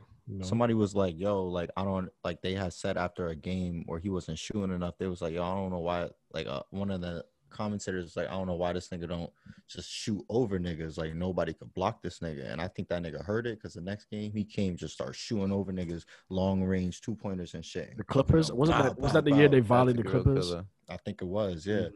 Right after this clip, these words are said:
Speaker 1: Yeah.
Speaker 2: They started just banging them two pointers in. And it's like, damn, he really unguardable, bro.
Speaker 1: Yeah.
Speaker 2: Like, what you gonna do against a seven-footer doing
Speaker 1: Bro, he's
Speaker 2: that?
Speaker 1: seven feet.
Speaker 3: Yo, bro, I was watching a
Speaker 2: Come on.
Speaker 3: video on Wilt Chamberlain, and he, uh, everyone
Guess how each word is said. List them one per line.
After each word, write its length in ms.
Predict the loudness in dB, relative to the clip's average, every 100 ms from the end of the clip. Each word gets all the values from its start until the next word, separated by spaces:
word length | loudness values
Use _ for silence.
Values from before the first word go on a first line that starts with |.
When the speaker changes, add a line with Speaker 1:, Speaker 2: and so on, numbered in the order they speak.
| -8
Speaker 1:
Yeah. 120 | -8
Speaker 2:
They 100 | -8
started 280 | -6 -6 -6
just 240 | -10 -8
banging 280 | -2 0 0
them 140 | -2
two 200 | -6 -6
pointers 440 | -6 -4 -4 -6 -8
in. 60 | -10
And 140 | -8 -10
it's 120 | -10
like, 160 | -10 -8
damn, 240 | -4 -4
he 140 | -4
really 320 | -4 -2 -4 -6
unguardable, 880 | -10 -10 -6 -2 -2 -4 -10 -10
bro. 320 | -8 -6 -6 -8 _ _
Speaker 1:
Yeah. 180 | -6 -4
Speaker 2:
Like, 80 | -2
what 140 | -2
you 60 | 0
gonna 180 | 0 0
do 200 | -2 -4
against 320 | -4 -6 -6
a 60 | -8
seven-footer 560 | -6 -6 -6 -4 -4
doing 160 | -4 -4
Speaker 1:
Bro, 80 | -2
he's 160 | -2
Speaker 2:
that? 40 | -2
Speaker 1:
seven 220 | -2 -4
feet. 100 | 0
Speaker 3:
Yo, 260 | 2 2 0 -8 _
bro, 240 | 2 4 4
I 140 | 2
was 200 | 2 0
watching 380 | -2 -2 -2 0
a 40 |
Speaker 2:
Come 40 | 2
on. 40 |
Speaker 3:
video 320 | 2 0 -2 -2
on 240 | -2 -2
Wilt 260 | 0 0 -2
Chamberlain, 800 | -4 -4 -2 -2 -2 -4 -8 -14 _ _
and 240 | -8 -8 -8 _ _ _ _
he, 200 | -20 -12 -4
uh, 200 | -2 -4 -4
everyone 640 | -4 -2 -2 -2 -4 -6